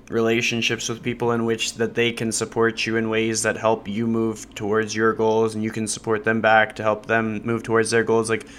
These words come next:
that's what life is all about. Um, you, you talked about November Project a little bit. I think you have a little bit of an update to give us from our last recording. So, um, tell me more about, uh, what led up to that and, like, what that was like for you.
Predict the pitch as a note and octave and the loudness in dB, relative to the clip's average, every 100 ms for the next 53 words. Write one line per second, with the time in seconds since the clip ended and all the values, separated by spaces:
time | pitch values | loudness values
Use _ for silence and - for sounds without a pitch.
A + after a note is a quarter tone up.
0 | - - - - - C#3 D#3 F3 D3 C#3 | -20 -20 -20 -20 2 6 6 6 6 6
1 | C#3 B2+ B2 A#2 A2 A#2 A2+ - - - | 6 4 6 4 4 2 2 -8 -14 -20
2 | - - - - - B2 B2 A#2+ A#2+ A#2 | -20 -20 -20 -8 4 8 8 6 4 0
3 | - C3 C3 B2+ A#2+ B2+ C3+ C3+ - D#3+ | 4 6 6 6 4 4 8 6 6 4
4 | A#2 A#2+ A#2 C3 D#3+ C#3 A2+ G#2 G#2+ A2 | 4 4 4 2 2 6 6 4 -2 -2
5 | G2+ G#2 A2+ B2 A#2+ A#2+ A#2 A#2 A#2 A2 | 0 2 2 4 2 2 0 2 4 4
6 | A2 A2 G#2+ G#2+ G#2 A#2+ A2 G#2+ F2+ A#2 | 4 0 2 0 0 2 0 0 4 4
7 | A3 E3+ C#3+ C#3 B2 A#2+ A#2 A#2 - C3+ | 4 0 0 0 2 4 4 2 2 2
8 | A#2+ A#2+ A2+ A2+ B2+ - A#2+ A#2+ A2+ A2+ | 4 6 8 8 6 2 0 2 4 4
9 | C3 D#3 - C3 B2+ C3 B2+ B2+ B2+ B2+ | 0 -2 4 6 6 8 8 8 6 2
10 | C3 - - - - - - D3+ D#3 E3+ | -4 -10 -20 -20 -20 -14 2 4 6 6
11 | D3 D3 D3+ C#3+ C#3 C#3 C#3 C3 B2+ B2 | 6 8 8 8 8 8 8 8 8 8
12 | B2+ A#2 C3 C3 B2+ - - B2 A#2 A2+ | 6 8 8 10 8 6 2 8 8 8
13 | G2+ A2 A2 G#2+ A#2 B2 B2 A2 A2 G#2 | 6 2 0 2 4 6 6 4 2 2
14 | G#2+ A2 - F#2+ E2 | 0 0 0 0 -2